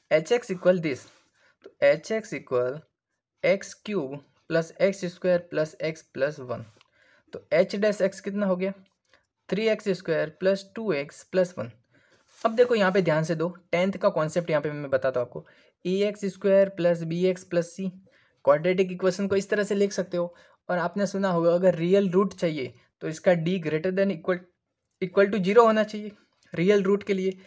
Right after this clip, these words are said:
लेकिन d क्या होता है? बी स्क्वायर माइनस फोर ए सी, ये greater than equal to zero होना चाहिए। अगर greater than zero है तो आपको रियल रूट तो मिलेंगे, लेकिन अलग-अलग, डिस-, डिस्टिंक्ट मिलेंगे, अलग-अलग मिलेंगे। अगर d इक्वल ज़ीरो है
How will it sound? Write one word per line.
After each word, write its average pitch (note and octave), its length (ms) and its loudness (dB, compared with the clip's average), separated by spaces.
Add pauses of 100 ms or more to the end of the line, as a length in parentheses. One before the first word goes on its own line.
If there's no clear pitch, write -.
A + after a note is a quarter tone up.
(240)
लेकिन E3+ 520 0 (880)
d F3 220 -4
क्या G#3+ 100 8
होता G3 180 8
है? F3+ 60 4
बी E3+ 160 -2
स्क्वायर G3 240 0
माइनस G3 280 0
फोर A3 200 -2
ए G#3+ 60 -2
सी, A3 140 -10 (1080)
ये E3 100 -4
greater E3 320 4
than G3 200 2
equal G3+ 200 0
to G#3+ 60 -2
zero A#3 220 0
होना G#3+ 180 0
चाहिए। F#3 300 -6 (800)
अगर F3+ 260 2
greater E3 320 2
than A3 220 0
zero G3+ 220 2
है E3+ 160 -2 (440)
तो E3 40 2
आपको E3 260 2
रियल G3 320 2
रूट G3+ 200 -4
तो A3 80 0
मिलेंगे, G#3 320 -2
लेकिन D#3+ 300 -6 (220)
अलग-अलग, G3 420 2 (100)
डिस-, G3+ 420 -2
डिस्टिंक्ट G3 460 -2
मिलेंगे, B2+ 320 -4
अलग-अलग G#3 380 2
मिलेंगे। F#3 320 -4 (340)
अगर F3 180 0
d F3+ 100 0
इक्वल G3 220 0
ज़ीरो F#3+ 260 -2
है D#3+ 160 0